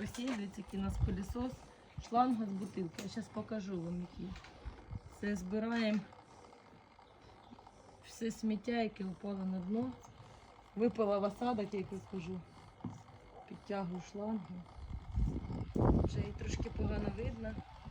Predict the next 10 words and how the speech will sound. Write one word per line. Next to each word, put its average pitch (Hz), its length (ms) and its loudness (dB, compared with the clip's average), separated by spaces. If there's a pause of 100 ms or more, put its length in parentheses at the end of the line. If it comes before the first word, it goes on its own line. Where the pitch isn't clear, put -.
(640)
Щас - 160 -4
ви - 80 2 (100)
побачите 214 500 0 (140)
ціна 208 260 -4
охорони 208 380 -4 (1000)
наша. 196 420 -4 (2000)
Є, 294 180 6
конечно, 240 460 4
спеціальні 269 580 0
пилісоси. 339 640 -6